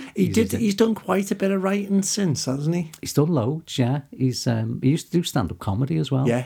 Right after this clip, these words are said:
Speaker 2: A big
Speaker 1: yeah.
Speaker 2: fan of Chris Addison.
Speaker 1: Yeah.
Speaker 2: I really like him. But Breeders is definitely worth watching.
Speaker 1: Okay.
Speaker 2: It's, um, it's a great show. I started Bodies on Netflix, which has got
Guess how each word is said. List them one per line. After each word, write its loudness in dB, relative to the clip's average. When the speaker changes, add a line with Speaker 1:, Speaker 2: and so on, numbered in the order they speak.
Speaker 2:
A -12
big 4
Speaker 1:
yeah. -4
Speaker 2:
fan 2
of -2
Chris -2
Addison. 0
Speaker 1:
Yeah. 0
Speaker 2:
I 0
really -2
like 0
him. -2
But 0
Breeders 4
is 0
definitely 2
worth 0
watching. 2
Speaker 1:
Okay. -2
Speaker 2:
It's, -4
um, 0
it's 0
a 0
great -2
show. 0
I -4
started 2
Bodies -2
on -2
Netflix, -4
which -6
has -6
got -6